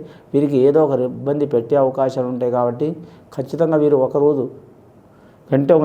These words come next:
నాలుగు రోజుల ముందరే వీరి మనసులో ఏమున్నదనే ఆలోచన ఖచ్చితంగా తీసుకోవాలి, నిర్ణయం తీసుకోవాలండి.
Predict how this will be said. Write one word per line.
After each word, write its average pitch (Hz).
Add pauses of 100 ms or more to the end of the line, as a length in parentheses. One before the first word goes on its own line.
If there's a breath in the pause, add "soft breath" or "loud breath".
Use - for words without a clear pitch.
నాలుగు 147
రోజుల 156
ముందరే 156 (340)
వీరి 147
మనసులో 143 (180)
ఏమున్నదనే 147 (120)
ఆలోచన 139 (140)
ఖచ్చితంగా 135
తీసుకోవాలి, 127 (680 loud breath)
నిర్ణయం 151 (120)
తీసుకోవాలండి. 143